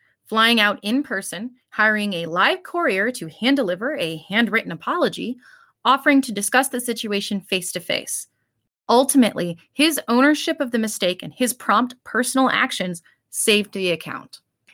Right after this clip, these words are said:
Years later, Mark insists that this mistake could be even more deadly for the employer brand today, who forgets that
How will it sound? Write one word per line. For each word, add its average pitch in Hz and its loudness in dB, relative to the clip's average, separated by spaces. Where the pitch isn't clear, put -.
Years 233 6
later, 202 4
Mark 247 4
insists 240 -2
that - -8
this 247 -4
mistake 254 0
could 202 -8
be 214 -4
even 220 2
more 247 4
deadly 190 0
for 214 -8
the 190 -4
employer 196 -2
brand 170 -6
today, 220 0
who 254 2
forgets 240 0
that 202 0